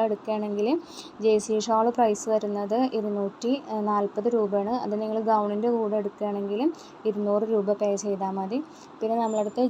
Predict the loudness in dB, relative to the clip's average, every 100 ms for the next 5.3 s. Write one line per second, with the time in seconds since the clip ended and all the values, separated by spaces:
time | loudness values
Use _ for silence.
0 | 2 2 2 -2 -4 -2 0 0 2 2
1 | 2 0 0 0 0 -2 -4 -4 -2 0
2 | 0 0 0 0 -2 -6 -2 -4 -4 -12
3 | -16 -8 -4 -2 2 4 2 0 0 0
4 | -2 -4 0 2 2 2 2 2 2 2
5 | 2 4